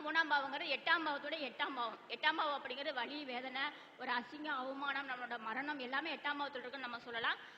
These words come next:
ஆனா எட்டாம் பாவ தசை நடக்கிறப்ப கூட நம்ம கொஞ்சம் ஒரு பயம் இல்லாம இருந்துடலாம். என்னமோ நடக்க போகுதுன்னு இருந்துடலாம். ஆனா எட்டாம் பாவத்தை உடைக்கக்கூடிய எட்டாம் பாவம், அதாவது மூணாம் பாவம், எட்டுக்கு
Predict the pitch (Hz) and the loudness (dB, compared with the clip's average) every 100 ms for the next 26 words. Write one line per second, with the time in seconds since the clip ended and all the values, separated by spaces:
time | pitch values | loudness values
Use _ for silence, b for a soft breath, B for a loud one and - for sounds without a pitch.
0 | - 285 302 269 311 320 330 311 285 247 | -2 0 2 -2 0 0 0 -2 0 -2
1 | 277 302 285 277 262 254 311 302 254 254 | -2 -2 -2 -4 -4 -4 -2 -2 -4 -8
2 | 262 320 339 - 247 240 233 226 254 285 | -4 -2 -2 -2 -4 -2 -2 0 -2 0
3 | 277 285 247 240 233 220 - 226 254 339 | 0 0 -4 -4 -2 -2 -4 -8 -4 0
4 | 294 311 294 285 302 294 254 269 240 233 | 2 0 -2 -4 -4 -6 -6 -6 -6 -4
5 | 226 B B B 240 302 254 233 320 320 | -4 B B B 0 2 0 0 0 2
6 | 294 269 262 294 285 262 240 - 320 320 | 0 -2 -2 -4 -2 -2 -2 2 2 4
7 | 277 240 247 294 269 320 330 277 233 226 | 0 0 -2 -2 -2 4 4 4 0 -2
8 | 226 226 320 | -8 -8 -8